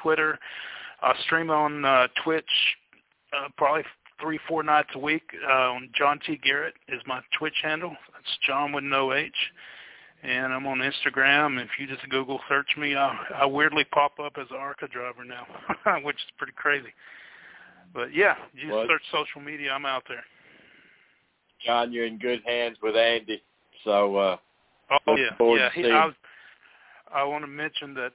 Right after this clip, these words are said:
Speaker 1: uh, he spotted for me for the first time in Kansas, and, uh, that was a, a whole different feeling. Uh, made me feel super comfortable and helped me through a couple of wrecks. So I'm looking forward to that. He's gonna spot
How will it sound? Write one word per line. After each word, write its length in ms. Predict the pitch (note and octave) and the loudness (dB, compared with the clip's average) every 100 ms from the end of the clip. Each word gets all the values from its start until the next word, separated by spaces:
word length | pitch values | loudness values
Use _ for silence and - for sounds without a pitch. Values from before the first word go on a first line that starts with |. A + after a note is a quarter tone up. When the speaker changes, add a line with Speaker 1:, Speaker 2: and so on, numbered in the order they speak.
| - | -6
Speaker 1:
uh, 280 | C3+ B2 B2 - _ - | -4 -2 -4 -6 _ -12
he 100 | E3 - | -12 -2
spotted 340 | D#3 D#3 D3+ - | 2 2 2 -6
for 160 | B2+ | -10
me 120 | B2+ A#2+ - - | -10 -14 -16 -12
for 140 | C3 | -10
the 80 | A#2 - | -10 -10
first 180 | B2+ - | -10 -10
time 240 | C3 B2 B2 | -8 -8 -10
in 80 | A2+ | -10
Kansas, 400 | B2+ B2+ A#2 A2+ - | -8 -8 -10 -14 -14
and, 240 | A#2+ A#2+ | -14 -10
uh, 200 | A#2 A#2 A#2 | -8 -8 -6
that 180 | B2+ C3 | -6 -6
was 120 | A#2 A#2 | -10 -12
a, 220 | - B2+ | -4 -4
a 40 | |
whole 220 | A#2 C3 | -2 -2
different 340 | B2+ B2 B2+ A#2+ - | -2 -6 -6 -16 -6
feeling. 360 | B2 A#2 A2+ - - | -6 -6 -12 -14 -10
Uh, 280 | B2 A#2 A#2 - | -8 -8 -10 -12
made 140 | C3 | -8
me 120 | B2+ A#2+ - | -6 -6 -6
feel 220 | B2 A#2+ - - | -6 -6 -10 -8
super 220 | C#3 C3 | -6 -6
comfortable 720 | - C#3 B2+ - B2+ B2+ A#2+ | 0 0 2 -4 -4 -4 -4
and 180 | A#2 A2+ - - - - | -8 -16 -18 -16 -16 -4
helped 240 | - C3+ - | 0 0 -2
me 60 | - | -8
through 140 | C3+ | -8
a 40 | B2 | -6
couple 280 | C#3 - | -6 -6
of 80 | A#2+ | -8
wrecks. 340 | B2+ C3 B2 - - | -4 -4 -4 -14 -18
So 120 | A2+ A2+ - | -18 -12 -8
I'm 120 | B2 | -8
looking 240 | B2+ B2 - | -8 -10 -6
forward 220 | C3+ B2+ | -6 -4
to 100 | B2 | -2
that. 280 | B2+ C3 B2 | 2 2 0
He's 140 | C3 - | -6 -12
gonna 140 | A#2+ - | -12 -12
spot 260 | C3 B2 | -10 -10